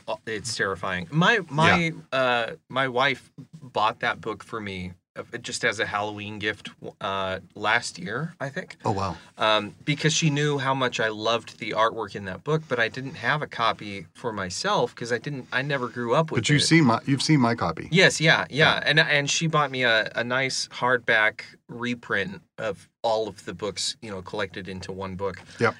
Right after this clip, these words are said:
Speaker 1: It's, it's beautiful, and it's, uh, so much fun to read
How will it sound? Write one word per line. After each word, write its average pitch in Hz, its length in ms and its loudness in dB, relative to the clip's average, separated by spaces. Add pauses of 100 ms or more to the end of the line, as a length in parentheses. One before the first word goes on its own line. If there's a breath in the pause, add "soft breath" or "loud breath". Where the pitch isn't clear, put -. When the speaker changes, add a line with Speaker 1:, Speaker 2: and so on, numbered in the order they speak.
Speaker 1:
It's, - 360 -4
it's 110 220 -10
beautiful, 143 720 2
and 110 160 -4
it's, - 500 -6
uh, - 160 -6
so 180 460 4
much 117 260 0
fun 98 280 -4
to 113 120 -12
read 101 320 -8